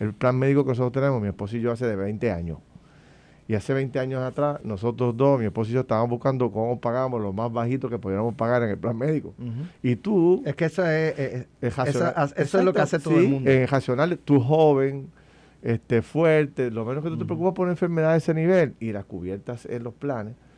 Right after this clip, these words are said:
Speaker 1: pues tú tienes que monitorearlas.
Speaker 2: Claro.
Speaker 1: Y cuando yo fui con mi plan médico a hacerme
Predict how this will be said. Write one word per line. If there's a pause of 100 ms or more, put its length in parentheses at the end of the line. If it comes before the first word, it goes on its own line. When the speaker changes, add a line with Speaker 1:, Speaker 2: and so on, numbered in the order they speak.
(380)
Speaker 1:
pues
tú
tienes
que
monitorearlas.
Speaker 2:
Claro. (100)
Speaker 1:
Y
cuando
yo
fui
con
mi
plan
médico
a
hacerme